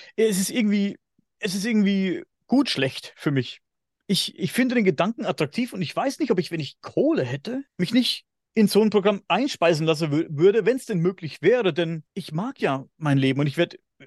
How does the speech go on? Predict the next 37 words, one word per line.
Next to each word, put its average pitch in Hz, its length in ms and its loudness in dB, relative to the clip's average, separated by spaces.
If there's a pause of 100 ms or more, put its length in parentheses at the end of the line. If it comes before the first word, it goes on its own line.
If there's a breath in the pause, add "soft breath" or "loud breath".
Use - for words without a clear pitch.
(160)
immer 220 300 2
wenn 220 120 4
wir 196 80 4
drüber 156 240 4
reden 247 260 2
und 180 80 0
jemand 175 240 -4
fragt 180 380 -4
mich, 233 320 -4 (680 soft breath)
„Ja, 170 220 2
wenn 175 60 4
du 160 80 4
nochmal 185 180 2
auf 165 80 -4
die - 80 -8
Welt 180 160 0
kommen 165 260 -2
würdest, 160 300 -4
als 143 160 -8
wirst, 147 320 -6
würdest 160 400 -4
du 196 80 -4
dann 175 140 -2
irgendwie 151 320 -2
reinkarnieren 160 640 0
wollen 190 320 -2
oder 160 160 -4
so?“, 160 180 -6
weil 139 140 -2
viele 156 260 -4
ja 147 140 -4
an 151 60 -4
die 135 100 -2
Reinkarnation 143 720 -4
glauben, 160 260 -2
ich - 180 -10
jetzt - 340 -14